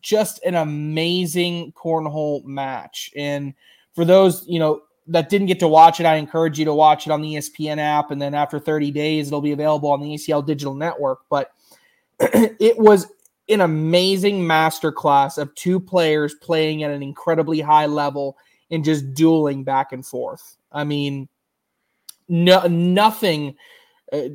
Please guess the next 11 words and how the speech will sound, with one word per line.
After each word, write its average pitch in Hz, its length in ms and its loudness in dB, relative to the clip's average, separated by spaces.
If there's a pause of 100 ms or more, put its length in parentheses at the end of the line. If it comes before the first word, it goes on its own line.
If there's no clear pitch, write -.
(220)
Jamie 196 280 4
Graham 190 200 2
should 165 180 -6
be 160 60 -2
ashamed 160 340 -4
of 139 100 -6
nothing. 147 680 -4 (160)
He 180 260 -2
was, 165 560 4 (220)
you 160 100 -10
know, 147 300 -2